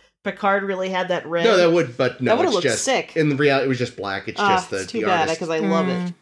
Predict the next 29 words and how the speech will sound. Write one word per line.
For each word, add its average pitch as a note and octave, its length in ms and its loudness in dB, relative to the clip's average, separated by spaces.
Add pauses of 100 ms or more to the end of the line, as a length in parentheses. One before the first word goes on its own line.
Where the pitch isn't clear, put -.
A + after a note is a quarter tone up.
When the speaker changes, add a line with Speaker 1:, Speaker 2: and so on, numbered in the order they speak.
(180)
Speaker 1:
I E3+ 60 -8
really E3+ 300 4
like D3 220 0
it. G#2 40 -8
Speaker 2:
rendering. G#2 340 -4 (880)
Speaker 3:
Yeah, F#3 160 0
Speaker 1:
Oh, F3+ 60 0
Speaker 3:
what A3+ 100 4
I A#3+ 40 2
Speaker 1:
yeah. A#3 80 2
Speaker 3:
don't B3 200 2
have G#3 240 2
here F#3+ 280 2
and G3 160 2
what F#3+ 80 0
you, F#3+ 160 -2
you G#3+ 120 0
can F#3+ 140 -4
see F#3+ 360 0
on, F#3 220 2
like, F3 360 -2
Deanna F3 720 0
in E3+ 300 -4
the F3 80 -4
pilot F3 720 -4 (400)
is F3+ 200 0
the E3+ 200 0
skirt - 640 0
version, E3 720 -4